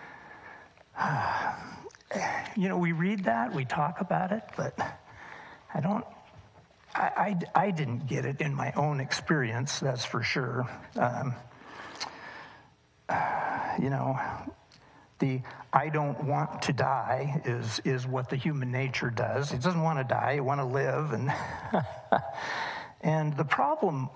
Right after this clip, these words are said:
is that as you continue life in a rule-based living rather than continuous Holy Spirit living, it's terribly easy to develop a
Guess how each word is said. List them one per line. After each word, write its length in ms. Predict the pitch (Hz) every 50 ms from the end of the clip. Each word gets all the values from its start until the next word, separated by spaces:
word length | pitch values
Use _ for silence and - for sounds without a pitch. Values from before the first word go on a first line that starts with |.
| - -
is 320 | 147 151 156 165 160 151
that 200 | 147 143 135 139 - - - - - -
as 260 | 156 170 208 233 214
you 500 | 196 190 190 214 208 202 208 202 196 175 147 - - - - - - - _ -
continue 680 | - - 151 143 127 - 220 220 208 202 196 180 156
life 480 | 139 135 139 156 165 170 160 - - - - -
in 460 | 170 160 156 156 156 151 151 147 143 143 - - - - - - - - -
a 140 | 156 151 143
rule-based 1500 | 143 131 135 143 170 185 190 190 190 180 175 175 170 170 165 165 143 123 147 143 143 143 143 147 151 135 - - - - - - - - -
living 680 | - 135 143 156 151 139 131 117 117 120 - 139 143
rather 340 | 143 135 135 143 143 139 139
than 320 | 131 123 127 127 117 120 - - -
continuous 840 | - - 135 107 - - 185 170 160 151 147 135 127 135 135 - -
Holy 420 | - - - 175 160 151 139 131
Spirit 480 | 127 - - - - 202 202 170 147 -
living, 480 | 135 127 123 120 120 120 117 135 143 139 - - - - - - - - - - - - - - - - - _ _ _ _ _ -
it's 400 | 151 151 147 139 - - - - -
terribly 680 | - - - - 180 180 180 175 180 185 175 160 151 -
easy 720 | - 156 160 165 175 170 160 175 180 180 175 175 185 175 160 - - - - -
to 140 | - - -
develop 640 | 135 135 131 117 120 127 131 135 135 135 123 - - -
a 400 | 127 123 117 117 117 120 117